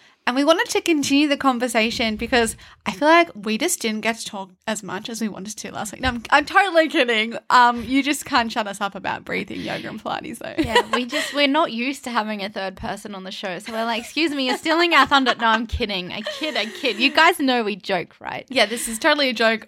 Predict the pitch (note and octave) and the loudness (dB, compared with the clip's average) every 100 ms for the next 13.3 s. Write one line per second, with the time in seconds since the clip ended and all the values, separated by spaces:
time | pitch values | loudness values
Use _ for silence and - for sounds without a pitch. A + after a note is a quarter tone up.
0 | - B3+ B3 C4+ D4+ B3 G#3+ F3 G#3 G#3 | 0 4 4 2 0 2 2 2 -2 -2
1 | G3+ G3 F#3+ G#3+ G#3 - E3 - G#3+ G#3+ | -4 -4 -8 -8 -10 -6 -6 -4 -6 -2
2 | F#3 F#3+ G3+ G3+ F#3+ G3+ - G3 G3+ G3+ | 0 0 -2 -4 -6 -6 0 0 0 -6
3 | G3+ - - A3+ G3+ G#3+ A3+ A#3+ - - | -8 -8 -2 0 0 2 6 6 4 -2
4 | A3 F#3+ G#3 E3 - - - - - A3 | -2 0 0 0 -4 -12 -18 -20 -6 -2
5 | G#3 G3+ G#3 G#3 G#3 G#3 - - - A#3 | 0 0 -2 -2 -6 -6 -2 0 0 -4
6 | A3 A3 G#3 G3 G#3 G3+ G#3+ G3 F#3+ - | -6 -8 -10 -10 -12 -12 -12 -10 -10 -10
7 | - - - A#3 A#3 G#3+ A3+ G#3+ G#3+ G3+ | -10 -10 2 4 4 2 -2 -2 -2 -2
8 | G3 G3+ G#3 G#3+ F#3+ F3+ F3 - G3+ G3+ | -2 -2 0 2 4 4 2 0 0 0
9 | - - F3+ F3 - - _ _ C#4 C#4+ | -2 -2 0 2 0 -8 _ _ 6 8
10 | D4+ D4 D4 C4+ E4+ A4 G#4+ - D#4 F4+ | 8 6 4 2 2 6 6 6 4 4
11 | F#4 F4+ F4+ G4+ - - G#3 G3 G#3 C#4 | 4 4 4 2 0 -8 -8 -4 -2 2
12 | C#4+ D#3+ A3 - - - C#4+ B3+ B3+ B3+ | 4 2 -2 -14 -14 -2 0 2 2 4
13 | A3 - F3+ | 4 4 0